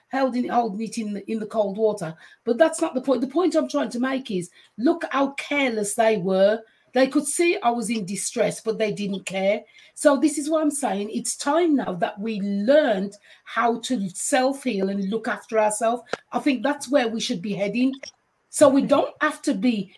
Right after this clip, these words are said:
dependent on the N H S and we don't need to run to them. I mean, the, the only things we can't control is the big things like heart problems and, and things like that. But th-, there are things that we can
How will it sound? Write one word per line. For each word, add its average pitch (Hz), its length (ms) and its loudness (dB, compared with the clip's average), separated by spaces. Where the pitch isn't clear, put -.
dependent 247 560 4
on 233 140 0
the 214 100 -4
N 208 120 0
H 185 200 2
S 202 160 -2
and 208 100 -6
we 220 60 -4
don't 226 300 4
need 226 180 -4
to 220 120 -4
run 196 220 2
to 190 120 -6
them. 165 300 -2
I 196 80 0
mean, 277 180 6
the, 302 140 4
the 294 120 4
only 320 160 6
things 320 220 0
we 285 60 0
can't 247 320 0
control 247 320 0
is 202 120 -6
the 208 80 -4
big 202 280 -2
things 233 260 -2
like 196 320 -2
heart 240 380 -4
problems 208 580 0
and, 196 160 -2
and 202 180 -2
things 240 200 -2
like 220 180 4
that. 170 180 -2
But 214 160 -2
th-, 269 180 4
there 285 200 4
are 277 60 6
things 302 360 4
that 269 140 -2
we 247 80 -4
can - 320 0